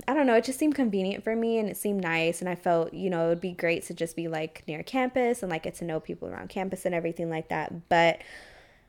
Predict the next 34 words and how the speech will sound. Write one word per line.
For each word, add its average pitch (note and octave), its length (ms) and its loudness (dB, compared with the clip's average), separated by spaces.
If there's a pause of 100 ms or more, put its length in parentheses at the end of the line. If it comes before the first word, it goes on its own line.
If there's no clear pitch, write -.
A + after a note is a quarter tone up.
(140)
just A3 280 6
<laughs> A3 200 -4
the B3 140 6
experience G3+ 720 2
with F3 220 -2
it E3+ 80 2
or E3 140 2
whatever, E3 340 -2
like, E3+ 160 -6
didn't F3 260 2
turn G#3 200 4
out F3+ 140 0
to F#3 100 -4
be F#3 100 -2
what E3+ 140 2
I D#3+ 80 0
wanted. A#3 440 4 (260)
Um, F3 420 0 (920)
yeah, F#3+ 360 2
but F#3 220 2 (360)
long G3+ 240 4
story G3+ 260 4
short, F3+ 260 -2
like E3 160 0
I F3 100 2
was F3 120 -2
saying, E3+ 480 -4 (380)
I F#3+ 180 4
just, F3 460 0
like, E3+ 180 2
I've, F#3+ 280 4
I've F3+ 200 6
had F3+ 460 2
both. F3 440 2